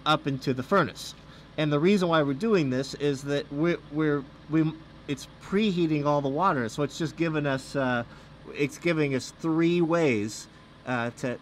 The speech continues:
to heat the van. We can heat it with the engine,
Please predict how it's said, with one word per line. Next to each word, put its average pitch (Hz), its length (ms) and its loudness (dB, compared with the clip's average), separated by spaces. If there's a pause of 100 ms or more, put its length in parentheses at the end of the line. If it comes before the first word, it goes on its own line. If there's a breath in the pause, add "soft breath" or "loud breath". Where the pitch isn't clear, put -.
(120)
to 131 120 -2
heat 131 260 -2
the 120 80 -8
van. 123 380 -4 (100)
We 120 80 -6
can 113 160 -8
heat 123 120 0
it - 80 -4
with 110 160 -6
the 107 180 -6
engine, 131 420 -6